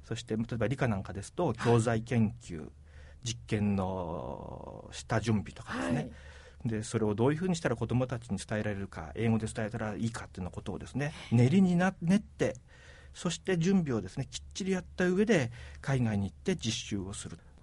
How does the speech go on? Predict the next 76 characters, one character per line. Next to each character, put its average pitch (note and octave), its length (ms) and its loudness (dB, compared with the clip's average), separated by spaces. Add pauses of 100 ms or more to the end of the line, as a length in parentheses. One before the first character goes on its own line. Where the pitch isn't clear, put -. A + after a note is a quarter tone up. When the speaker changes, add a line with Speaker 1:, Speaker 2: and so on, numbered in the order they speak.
(220)
Speaker 2:
相 D4+ 260 -2
手 D#4+ 180 -4
は D4+ 180 2
ね、 D#4+ 360 0
英 C#4 60 2
語 D4 180 2
を B3+ 120 -2 (540)
母 C#4 220 0
国 C#4+ 140 -2
語 D#4 100 4
と D4 140 0
し - 100 -4
て E4 380 4 (340)
育 C4+ 200 2
っ - 20 -4
て B3 100 -4
き - 60 -4
た E3 80 0
子 A#3 240 -2
ど C#4+ 100 2
も E4+ 140 0
さ E4+ 160 -6
ん E4+ 100 -2
と E4 80 0
は B3 100 2
い E3+ 120 0
え E3 60 0
で - 80 -8
す - 140 -10
よ。 B3+ 140 -2
Speaker 1:
は - 80 -18
い。 - 20 -20 (280)
Speaker 2:
ま G#3 140 -4
だ - 160 -8 (200)
小 F4 180 4
学 F4+ 160 2
生 - 200 -2
で F3 120 -2 (280)
す E3+ 60 2
か？ F3 80 4
Speaker 1:
小 E3 40 4
学 F3 160 2
生 B2+ 140 -2
も A2 100 4
で F#2+ 80 0
す - 140 -8
し、 B2 60 -8
中 - 180 2
学 E3 200 2
校 C#3+ 140 -2
で F3+ 80 0
も D3+ 120 4
や - 120 0
っ - 60 -6
て - 40 -16
ま - 180 -4
す。 - 180 -12
Speaker 2:
う - 20 -14
わ。 - 80 -12
Speaker 1:
は - 60 -8
い。 - 80 -12 (760)
Speaker 2:
教 C4+ 100 2 (220)
え A#4+ 40 6
る A#4 80 4
こ A4 100 -2
と - 80 0
自 E4+ 140 2
体 F#4+ 140 4
も A3+ 120 2
そ A#3+ 160 0
う G#3+ 80 2
で F#3 100 0
す - 160 -8
し、 A#3+ 200 0
Speaker 1:
は - 60 -10
い。 - 20 -16